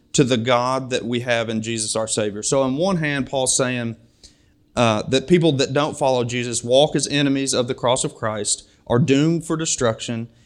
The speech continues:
And he says in the passage that their belly is their God, which means they're focused on the things of the world and the pleasures that the world offers. And they have their mind set on earthly things. And then that, in the other hand, Paul is saying that followers of Jesus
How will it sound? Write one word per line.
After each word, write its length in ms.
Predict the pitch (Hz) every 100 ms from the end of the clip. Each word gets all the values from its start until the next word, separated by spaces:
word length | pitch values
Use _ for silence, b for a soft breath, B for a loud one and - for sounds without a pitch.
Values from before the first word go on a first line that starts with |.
| b
And 140 | 127 135
he 60 |
says 320 | 135 151 151
in 80 | 147
the 60 | 123
passage 440 | 135 131 131 120 113
that 360 | 117 - - _ _ -
their 200 | 135 120
belly 460 | 120 139 151 147
is 160 | 131 120
their 140 | 123
God, 380 | 107 113 113 110
which 200 | 120 -
means 280 | 139 135 120
they're 140 | 113
focused 640 | - 143 147 147 139 - -
on 380 | 120 113 117 113
the 100 | 117
things 320 | 156 151 143
of 60 | 127
the 80 |
world 420 | 117 135 135 135 123
and 80 |
the 60 | 113
pleasures 640 | - 135 135 135 135 123
that 180 | 117 117
the 60 | 117
world 300 | 117 120 113
offers. 580 | 113 120 110 98 - - _ B B B B
And 100 | 131
they 80 | 131
have 220 | 131 143
their 140 | 143 131
mind 260 | 123 120
set 220 | 110 123 110
on 160 | 107
earthly 340 | 104 120 117 101
things. 420 | 107 107 104 - b b
And 160 | 127 139
then 140 | 143
that, 360 | 131 - - -
in 100 | 143
the 100 | 135
other 220 | 147 160
hand, 260 | 139 131 123
Paul 180 | 131 131
is 100 | -
saying 220 | 127 123
that 160 | 117 -
followers 420 | 131 135 127 110
of 100 | 104
Jesus 680 | 123 156 110 107 - -